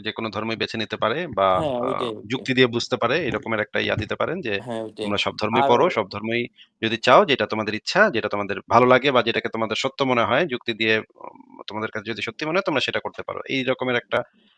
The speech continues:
Speaker 1: অ্যাপ্রোচ নিলেই মনে হয় ভালো হবে। আ, এবিসি ভাই আর কি কিছু বলবেন আপনি?
Speaker 2: আ-, আরেকটা কথা ভাইয়া, আমি কয়দিন আগে একটা,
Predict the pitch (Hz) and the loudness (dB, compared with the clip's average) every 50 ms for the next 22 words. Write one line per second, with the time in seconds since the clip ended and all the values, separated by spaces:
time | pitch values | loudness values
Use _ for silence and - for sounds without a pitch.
0 | _ _ - 107 107 - - 117 - - 123 120 135 170 156 120 107 107 98 104 | _ _ 0 0 0 2 0 -2 -2 0 0 0 0 2 0 2 0 0 -2 -2
1 | 131 135 - - 95 82 82 - - - - - - - - - 113 120 127 123 | -4 -6 -4 -4 -6 -6 -6 -10 -14 -16 -16 -18 -18 -16 -6 4 6 8 8 8
2 | - 131 139 135 147 - 160 147 156 143 131 127 - 147 160 - 156 165 180 175 | 8 6 2 2 2 2 6 8 10 10 8 6 4 -2 -2 -2 0 0 2 4
3 | 202 196 - - - 104 104 104 _ _ _ _ _ _ _ - 139 - - 135 | 4 2 2 0 -4 -6 -6 -8 _ _ _ _ _ _ _ -20 -16 -6 -2 0
4 | 151 143 - - 160 151 - 139 131 143 127 127 127 135 143 175 - _ _ _ | 0 0 0 0 -2 0 0 -2 -2 0 0 0 0 0 -2 -4 -6 _ _ _
5 | _ - - 147 160 156 - 160 156 156 160 156 135 135 120 - - 135 131 131 | _ -8 -6 -6 -4 0 0 0 0 0 -2 -2 -2 -2 -4 -2 0 0 2 2
6 | 127 120 | 2 0